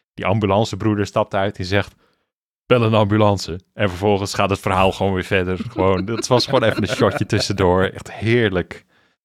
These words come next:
Speaker 1: Wat een, wat een, ja, en, en ook dat, hè, dat, dat warme gevoel wat je van binnen krijgt als, als een film richting een positief einde gaat, nadat
Speaker 2: Mhm.
Speaker 1: je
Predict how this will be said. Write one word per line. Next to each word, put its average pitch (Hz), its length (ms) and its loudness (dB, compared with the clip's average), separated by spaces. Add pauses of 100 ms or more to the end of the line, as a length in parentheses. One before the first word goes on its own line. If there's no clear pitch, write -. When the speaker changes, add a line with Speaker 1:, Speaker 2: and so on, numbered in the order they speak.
(300)
Speaker 1:
Wat 104 180 0
een, 117 120 2
wat 98 180 0
een, 113 220 -8
ja, 92 320 0
en, 107 160 -4
en 107 240 0
ook 104 160 0
dat, - 440 -4 (440)
hè, 101 240 -2
dat, 95 200 -2
dat 92 220 2
warme 95 720 2 (880)
gevoel 107 440 2
wat 95 140 2
je 92 60 -6
van 85 140 0
binnen 95 200 2
krijgt 92 460 0
als, 82 220 -8
als 87 240 -6
een 87 160 -2
film 90 380 2
richting 85 380 0
een 82 260 0
positief 92 460 0
einde 87 300 2
gaat, 82 360 0
nadat 95 220 -2
Speaker 2:
Mhm. 90 120 0
Speaker 1:
je 82 200 -4